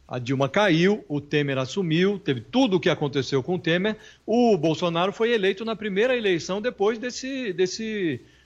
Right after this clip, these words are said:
eh, dessa avalanche que aconteceu no asfalto brasileiro. Isto é parte da democracia, isso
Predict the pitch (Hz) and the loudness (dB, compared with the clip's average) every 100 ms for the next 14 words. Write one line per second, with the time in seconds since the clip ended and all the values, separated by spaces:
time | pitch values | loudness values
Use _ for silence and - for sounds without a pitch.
0 | _ - 127 123 123 135 170 165 196 170 | _ -4 -2 0 2 4 4 4 4 4
1 | 175 233 - - 123 104 147 139 160 151 | 2 2 -2 -4 -8 -6 -6 -4 -4 -4
2 | 139 151 160 190 180 - 156 165 196 190 | -4 -2 -2 -2 -2 2 2 2 -2 -8
3 | - _ - 175 190 233 160 185 107 - | -10 _ -2 0 0 0 2 2 -2 -10
4 | - - 254 - 214 254 - - 180 233 | -14 -4 -2 2 2 2 -2 -2 -2 -2
5 | - 196 208 190 196 185 151 - 175 175 | -8 -4 -2 -2 -2 0 -2 -2 0 2
6 | 185 - 220 | 2 0 -4